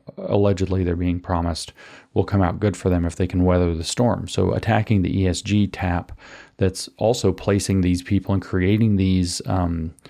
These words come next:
hiring practices and employment pipelines for the human capital aspect, attacking and busting that cartel is also something that, uh, through whatever variety of techniques, falls within the starve the beast, uh, aspect of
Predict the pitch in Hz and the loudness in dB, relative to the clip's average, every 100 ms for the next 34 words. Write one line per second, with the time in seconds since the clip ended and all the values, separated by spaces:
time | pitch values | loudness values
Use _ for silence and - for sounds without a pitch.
0 | - - _ _ - 120 117 117 104 110 | -20 -20 _ _ -6 0 2 2 2 2
1 | 101 98 98 - 92 92 87 85 90 87 | 2 2 -2 2 2 2 0 -2 0 0
2 | 90 - 110 110 101 - 95 92 92 87 | -2 0 2 4 2 2 0 2 0 -2
3 | 82 - 90 85 110 107 98 92 - 92 | -2 -6 -4 0 2 2 2 0 0 0
4 | 87 87 - 92 - - - - - 101 | 0 -2 -4 -8 -8 -20 -20 -10 -4 0
5 | 113 127 131 104 92 95 95 98 90 87 | 2 2 2 2 4 2 0 0 0 0
6 | 92 - 92 90 90 85 - 92 - 95 | -4 0 0 2 0 0 0 -4 0 -2
7 | - 85 80 - - - _ - 92 87 | -2 -6 -6 -12 -20 -20 _ 0 2 2
8 | - 95 87 90 90 - 95 95 90 90 | -2 0 0 0 -2 0 2 4 2 2
9 | 92 90 87 85 87 117 98 - - 92 | 2 2 2 -2 -2 0 0 -2 0 2
10 | 90 95 90 87 85 87 - 98 95 87 | 2 0 0 -2 -2 -4 -2 2 2 0
11 | 92 90 98 85 - - - - - - | -2 0 0 0 -4 -10 -12 -18 -20 -20
12 | _ 101 90 85 87 85 - - _ _ | _ 0 0 0 -2 -6 -12 -20 _ _
13 | 104 95 - 90 - 90 87 | 0 2 0 -4 0 0 0